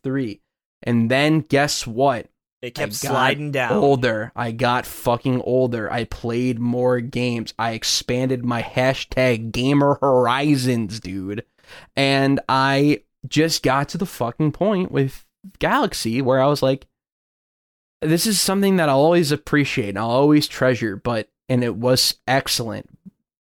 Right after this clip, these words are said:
Speaker 1: And it deserves a spot in the fucking top four and in the top and everywhere. It's a great game. But, like, compared to Tropical Freeze, which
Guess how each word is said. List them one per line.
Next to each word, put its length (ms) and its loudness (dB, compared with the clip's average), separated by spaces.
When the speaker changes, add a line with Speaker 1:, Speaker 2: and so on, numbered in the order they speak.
Speaker 1:
And 140 2
it 100 -2
deserves 460 0
a 60 0
spot 360 0
in 60 -4
the 140 -6
fucking 320 0
top 320 -2
four 360 2
and 280 0
in 100 0
the 80 -6
top 380 -6
and 380 0
everywhere. 600 0
It's 180 -10
a 60 -2
great 420 -2
game. 400 -4
But, 160 0
like, 340 0
compared 420 0
to 40 -4
Tropical 500 -2
Freeze, 600 -2
which 380 0